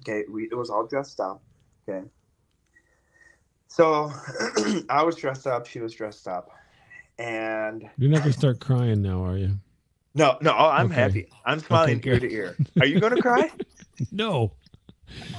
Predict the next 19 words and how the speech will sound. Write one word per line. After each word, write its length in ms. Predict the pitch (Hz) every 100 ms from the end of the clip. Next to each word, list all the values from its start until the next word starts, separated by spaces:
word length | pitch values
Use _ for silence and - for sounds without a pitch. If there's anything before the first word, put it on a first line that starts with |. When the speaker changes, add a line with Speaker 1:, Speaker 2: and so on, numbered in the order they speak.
| - - - -
Speaker 2:
I 100 | 135
mean, 300 | 147 143 143
you 280 | 135 143
blew 340 | 120 117 143 156
this 280 | 123 110 -
or 80 | 110
something. 480 | 117 104 104 110
I'm 140 | 110 123
just 180 | 123 127
making 300 | 123 117 110
sure. 360 | 123 113 98 98 - -
Go 100 | 143
ahead. 140 | 107 104
Speaker 1:
Okay. 240 | 165 135 - - - _ - - - _
So 480 | - 185 175 160 - _ -
what 180 | 170
happened 360 | 160 175 185 135
is, 240 | 104 117 -
okay, 300 | 120 107